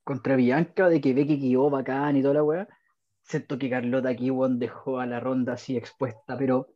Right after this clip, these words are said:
a las miles. La, la, la dejó así como, "Ya,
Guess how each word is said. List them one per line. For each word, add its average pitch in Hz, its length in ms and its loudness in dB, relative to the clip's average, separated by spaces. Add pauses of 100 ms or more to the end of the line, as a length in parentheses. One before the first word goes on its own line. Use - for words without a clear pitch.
(400)
a 127 120 -4
las 120 200 -2
miles. 135 800 2
La, 127 200 -2
la, 127 420 -4 (120)
la 131 200 0
dejó 127 300 -4
así 151 160 -6
como, 139 540 2
"Ya, 143 200 2